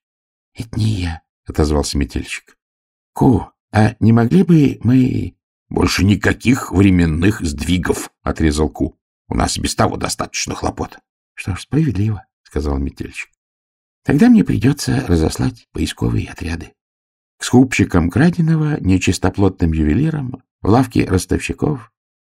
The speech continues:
В конце концов, мы отыщем это. Я могу понять нашего друга. Одной работы недостаточно. Ему нужно нечто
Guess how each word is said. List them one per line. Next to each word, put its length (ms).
В 20
конце 240
концов, 480
мы 180
отыщем 560
это. 400
Я 160
могу 200
понять 340
нашего 300
друга. 360
Одной 260
работы 500
недостаточно. 760
Ему 300
нужно 280
нечто 560